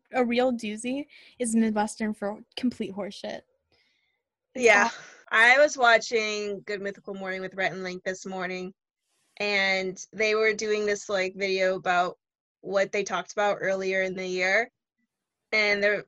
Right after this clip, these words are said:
Speaker 2: so they had some questions like, "What movie won Best Picture?"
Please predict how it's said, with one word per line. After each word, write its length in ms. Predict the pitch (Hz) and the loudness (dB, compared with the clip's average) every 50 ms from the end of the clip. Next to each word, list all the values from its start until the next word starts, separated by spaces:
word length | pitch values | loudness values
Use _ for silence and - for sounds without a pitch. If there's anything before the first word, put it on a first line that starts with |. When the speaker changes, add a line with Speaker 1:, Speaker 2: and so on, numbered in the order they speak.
| _ _ - | _ _ -10
Speaker 2:
so 220 | - - - 220 | -10 -8 -4 2
they 80 | 220 214 | 4 4
had 120 | 214 208 | 4 4
some 140 | - 233 214 | 2 -2 -4
questions 440 | 208 - 208 202 - - 208 202 202 | 0 0 0 0 0 -4 -6 -4 -2
like, 140 | 202 196 190 | -2 -2 0
"What 200 | 220 240 240 240 | 0 0 2 2
movie 260 | 240 226 220 226 220 | 0 0 0 -2 -4
won 540 | 208 214 208 208 208 208 208 202 196 196 - - _ | -4 -2 0 0 0 0 0 -2 -4 -6 -8 -8 _
Best 260 | - 202 196 202 - - | 0 0 0 0 -2 -4
Picture?" 500 | - 220 - - - - - - - | -4 -4 -4 -6 -6 -6 -6 -6 -8